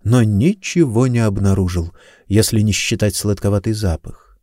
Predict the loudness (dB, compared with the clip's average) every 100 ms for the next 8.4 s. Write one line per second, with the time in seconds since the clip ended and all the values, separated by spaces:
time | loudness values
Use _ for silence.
0 | _ _ _ _ _ -18 -12 -6 -4 -2
1 | -4 -4 -2 -2 0 0 0 0 -4 -4
2 | -2 0 -2 -6 -4 -2 0 2 2 0
3 | -4 _ _ _ _ _ _ _ _ _
4 | -10 -6 -6 -4 -2 -2 -2 -4 -6 -6
5 | _ _ _ _ _ -2 2 4 4 2
6 | 0 2 -4 -4 -2 2 2 4 2 4
7 | 0 0 0 0 0 -4 -4 -6 -4 -6
8 | -4 -4 -4 -6